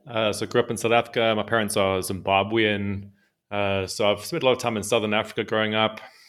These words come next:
Um, but I studied anthropology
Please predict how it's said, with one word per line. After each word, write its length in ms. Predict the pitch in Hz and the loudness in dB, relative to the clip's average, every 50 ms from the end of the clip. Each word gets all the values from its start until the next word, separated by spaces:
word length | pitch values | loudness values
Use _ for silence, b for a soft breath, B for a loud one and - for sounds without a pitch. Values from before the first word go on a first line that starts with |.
| B B B B B B - - | B B B B B B -6 -4
Um, 920 | 101 98 98 101 101 101 101 101 101 101 101 98 98 98 98 98 95 92 98 B B B B B B B B B B | -2 0 2 2 2 2 2 2 0 -2 -2 -2 -2 -2 -2 -4 -4 -6 -10 B B B B B B B B B B
but 120 | - 120 127 | -4 0 0
I 220 | 127 127 123 123 | 2 2 2 0
studied 680 | 123 - - - 185 190 180 175 175 165 156 147 151 - - - - - - - - | 0 -4 -4 -2 -2 0 2 2 2 2 2 0 -2 -2 -4 -2 -2 -4 -6 -4 -2
anthropology 1000 | 135 139 - - 127 - - 123 117 131 135 127 - 160 170 175 175 170 170 | -4 -2 -2 -6 -8 -4 2 2 2 2 2 0 0 -2 0 0 -2 -4 -6